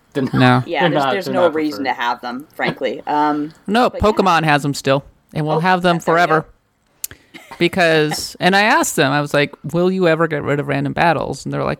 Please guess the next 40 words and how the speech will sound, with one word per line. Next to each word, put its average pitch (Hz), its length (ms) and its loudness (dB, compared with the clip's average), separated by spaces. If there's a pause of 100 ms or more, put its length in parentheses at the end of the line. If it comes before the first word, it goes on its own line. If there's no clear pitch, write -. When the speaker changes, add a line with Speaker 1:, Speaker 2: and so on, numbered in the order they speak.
Speaker 2:
"No," 196 280 4 (380)
Speaker 3:
<laughs> - 400 -8
Speaker 2:
because 180 360 0
we 185 200 2
like, 190 260 2
Speaker 3:
Nope. 285 140 0 (680)
Speaker 2:
because 208 300 0
they 214 120 4
said, 214 300 0
"We 220 140 2
like 220 220 0
the 214 100 0
surprise 160 920 0 (580)
of" 147 480 4
Speaker 3:
Pokemon 226 220 -4
does 185 200 2
have 175 140 -4
that 147 140 -2
element 156 280 -4
of - 60 -20
surprise 143 400 -6
going 131 240 -10
on, 127 200 -10
though. 123 160 -8
Like, 123 200 -10
you 160 60 -12
never 160 180 -6
know 143 140 -2
what 139 120 -2
you're 143 80 -6
gonna 139 140 -6
run 135 140 -6
into. 135 220 -8
That's 120 180 -4
the 135 40 -18
whole 120 120 -6
point 120 260 -6
of 107 60 -16
Pokemon, 104 400 -8
practically. - 420 -12